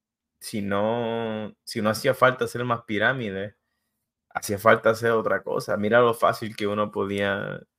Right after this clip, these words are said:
este, mm, seguir para adelante. Y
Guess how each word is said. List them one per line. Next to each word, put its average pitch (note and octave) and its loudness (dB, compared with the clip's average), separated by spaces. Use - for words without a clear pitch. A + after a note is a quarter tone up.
este, F2+ -14
mm, F2 -18
seguir G#2 -6
para B2 8
adelante. C#3+ -2
Y E2+ -10